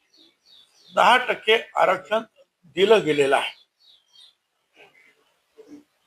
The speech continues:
आता तरी सुद्धा हा सगळा मराठा समाजाला ओबीसी घ्या, ओबीसी मध्ये घ्या, अशा प्रकारचे आंदोलन होत आहे,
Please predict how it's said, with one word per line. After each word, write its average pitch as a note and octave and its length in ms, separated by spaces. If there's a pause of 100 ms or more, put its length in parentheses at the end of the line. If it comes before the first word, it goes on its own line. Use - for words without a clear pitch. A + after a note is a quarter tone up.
(480)
आता G3+ 300 (140)
तरी A#3 240
सुद्धा G3+ 500 (1900)
हा G3 100
सगळा A3 220
मराठा A#3 420
समाजाला G3+ 640 (1400)
ओबीसी A#3+ 540
घ्या, G3+ 420 (880)
ओबीसी F#3+ 360
मध्ये G3 260
घ्या, D#3+ 220 (1040)
अशा F3 240
प्रकारचे G3+ 680
आंदोलन F3 440
होत E3 260
आहे, F#3 160